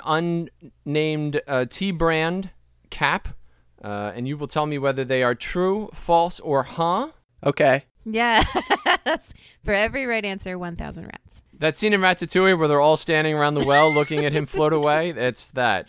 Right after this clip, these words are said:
Speaker 1: you know, for each correct answer. Multiply that by that.
Speaker 2: Okay.
Speaker 1: All right. Snapcap fact number one two seven four.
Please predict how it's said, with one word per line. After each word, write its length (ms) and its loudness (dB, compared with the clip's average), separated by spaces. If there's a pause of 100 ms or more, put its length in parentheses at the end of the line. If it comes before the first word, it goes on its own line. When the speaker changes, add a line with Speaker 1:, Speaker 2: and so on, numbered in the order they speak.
Speaker 1:
you 100 -8
know, 140 -12 (500)
for 200 -6
each 280 -4
correct 360 -2
answer. 480 -6
Multiply 500 -8
that 260 -2
by 240 -8
that. 260 -16 (500)
Speaker 2:
Okay. 300 0 (920)
Speaker 1:
All 220 -4
right. 180 -6 (880)
Snapcap 480 0
fact 340 0
number 320 2
one 360 2
two 320 -2
seven 420 0
four. 580 -4